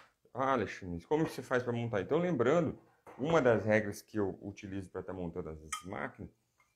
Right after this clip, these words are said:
aqui, ó, a gente vai montar essa partinha agora aqui da frente, é você estar pegando e sempre tá começando pela parte de baixo. Sabe o que que eu notei? Depois, com o tempo, se você tiver várias máquinas aí, tu, tu vai passar um pouco de dificuldade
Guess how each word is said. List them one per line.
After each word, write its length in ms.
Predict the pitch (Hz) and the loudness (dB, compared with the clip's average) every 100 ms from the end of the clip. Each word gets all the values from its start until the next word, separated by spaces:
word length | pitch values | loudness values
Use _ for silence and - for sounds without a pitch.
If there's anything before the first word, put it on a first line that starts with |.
| _ | _
aqui, 240 | - 107 - | -12 -10 -10
ó, 60 | |
a 200 | - _ | -12 _
gente 120 | 85 95 | -14 -8
vai 80 | |
montar 220 | 101 104 104 | -6 -4 -4
essa 140 | 110 | -4
partinha 460 | 117 123 123 - 107 | -4 -4 -4 -8 -6
agora 140 | 95 | -6
aqui 80 | 101 | -6
da 100 | 110 | -10
frente, 340 | - 71 - _ _ _ _ | -10 -14 -16 _ _ _ _
é 400 | 131 147 190 226 - | 6 6 6 0 -4
você 340 | 165 170 - | -2 0 0
estar 240 | 165 165 175 | -2 -2 -6
pegando 680 | 165 135 139 190 240 - - _ _ | -4 -2 0 2 0 -6 -10 _ _
e 540 | 151 170 165 160 135 - | -6 -2 0 -2 -6 -10
sempre 220 | 190 185 | -10 -6
tá 100 | 196 | -6
começando 420 | 196 185 190 190 | -2 -4 -4 -8
pela 160 | 180 180 | -6 -4
parte 380 | 175 175 170 | -2 -2 -4
de 80 | 170 | -6
baixo. 340 | 170 127 123 - _ | 0 0 0 -8 _
Sabe 200 | _ 196 | _ -6
o 20 | |
que 100 | - | -6
que 80 | - | -4
eu 60 | 135 | -2
notei? 480 | 107 165 139 - _ _ _ _ | 0 0 -4 -6 _ _ _ _
Depois, 280 | - 139 143 | -6 -4 -4
com 160 | 156 | -8
o 40 | 123 | -4
tempo, 240 | 135 135 | -4 -6
se 80 | - | -8
você 80 | 120 | -12
tiver 240 | 113 120 | -2 0
várias 420 | 107 131 131 90 | 2 0 0 -2
máquinas 500 | 92 95 104 104 85 | -4 -6 -8 -8 -8
aí, 200 | 104 127 - 117 117 | -4 -6 -8 -14 -14
tu, 480 | 123 135 131 117 117 | -12 -10 -8 -8 -10
tu 120 | 120 127 | -10 0
vai 160 | 131 | 0
passar 320 | 131 131 139 | 0 -8 -10
um 60 | 135 | -10
pouco 260 | 131 131 131 | -10 -12 -12
de 500 | 127 135 127 117 95 | -8 -6 -4 -4 -8
dificuldade 640 | 104 113 120 107 127 113 | -10 -12 -8 -4 -2 -2